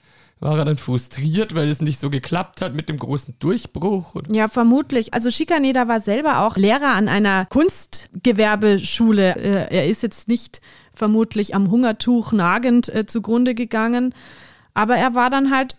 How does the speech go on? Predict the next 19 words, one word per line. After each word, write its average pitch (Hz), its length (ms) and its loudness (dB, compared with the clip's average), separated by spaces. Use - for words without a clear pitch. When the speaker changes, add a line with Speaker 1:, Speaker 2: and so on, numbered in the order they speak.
Speaker 2:
irgendwie 262 400 2
enttäuscht 220 720 2
und 254 160 0
mochte 233 460 -2
dann 247 260 0
auch 220 260 -4
nicht 247 220 0
mehr 233 240 2
raus. 170 400 -2
Und 190 300 -2
Speaker 1:
War 127 180 -2
dann 131 140 0
Rentner. 117 640 -2
Speaker 2:
die 233 140 2
nachfolgende 247 540 2
Generation 226 680 0
von 240 180 0
tschechischen 220 540 -4
Künstlern, 180 720 -4